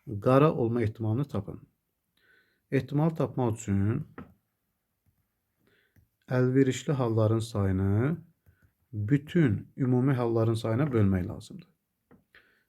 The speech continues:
Yəni, bütün halları tapmaq üçün biz bütün kürələrin saylarını toplayırıq,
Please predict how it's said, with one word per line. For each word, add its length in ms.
Yəni, 300
bütün 240
halları 440
tapmaq 400
üçün 400
biz 260
bütün 280
kürələrin 720
saylarını 680
toplayırıq, 580